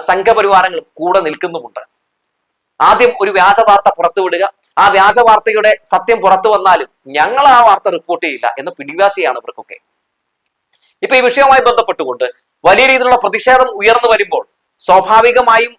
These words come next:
ഈ വിഷയം അത് കോൺഗ്രസിനെതിരെ തിരിയും, ആ, ആ, എന്നുള്ള കാര്യം അവർക്കറിയാം. അതുകൊണ്ട് എന്താണ് അവർ ചെയ്യുന്നത്? മനഃപൂർവ്വം ഒരു വ്യാജ വാർത്ത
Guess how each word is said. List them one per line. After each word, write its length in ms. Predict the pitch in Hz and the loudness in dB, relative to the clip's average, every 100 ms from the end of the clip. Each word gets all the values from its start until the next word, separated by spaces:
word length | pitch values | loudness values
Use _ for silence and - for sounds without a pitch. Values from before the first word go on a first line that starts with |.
| - 202 | -10 -6
ഈ 20 | 240 196 | -4 -6
വിഷയം 320 | 185 226 202 - | 0 2 0 0
അത് 100 | 170 220 | -2 0
കോൺഗ്രസിനെതിരെ 600 | 170 190 226 233 226 220 220 | -2 0 -4 -2 -2 -2 -4
തിരിയും, 280 | 196 226 226 _ _ _ | -8 -8 -10 _ _ _
ആ, 60 | 156 160 | -2 2
ആ, 40 | 175 190 | 2 2
എന്നുള്ള 260 | 196 226 226 | 0 2 4
കാര്യം 240 | 214 214 208 | 4 2 2
അവർക്കറിയാം. 440 | 202 214 208 220 208 - | 2 4 2 2 -2 -2
അതുകൊണ്ട് 240 | 175 214 226 | 0 2 0
എന്താണ് 200 | 214 220 220 | 2 2 2
അവർ 80 | 214 | 0
ചെയ്യുന്നത്? 280 | 208 202 214 - _ 180 | -4 -4 -8 -10 _ -2
മനഃപൂർവ്വം 600 | 196 202 - 214 214 214 | 0 -4 -6 -4 -4 -2
ഒരു 100 | 196 185 | -4 -2
വ്യാജ 260 | 175 202 220 202 | 0 0 0 2
വാർത്ത 300 | 196 - | 0 2